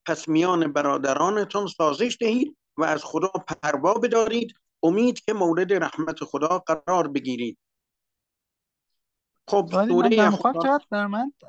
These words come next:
Speaker 2: عجیبه که وضعیت چقدر حتی اون سالهای پیامبر، پایانی پیامبر اکرم، نه سال الان پیامبر اکرم بین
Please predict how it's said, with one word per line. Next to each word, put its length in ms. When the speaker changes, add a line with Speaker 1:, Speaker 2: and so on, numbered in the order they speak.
Speaker 2:
عجیبه 340
که 160
وضعیت 440
چقدر 380
حتی 160
اون 60
سالهای 500
پیامبر، 580
پایانی 500
پیامبر 320
اکرم، 420
نه 140
سال 260
الان 220
پیامبر 380
اکرم 240
بین 480